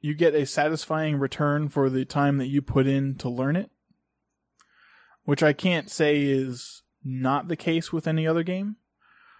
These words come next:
but, uh, it's managed to keep my attention for the last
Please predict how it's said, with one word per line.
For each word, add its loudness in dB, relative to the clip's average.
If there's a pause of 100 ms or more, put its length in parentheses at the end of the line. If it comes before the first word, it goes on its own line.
(400)
but, 2 (420)
uh, 0
it's -8
managed 0
to 0 (400)
keep -4
my 2
attention -4
for -4
the -4
last -6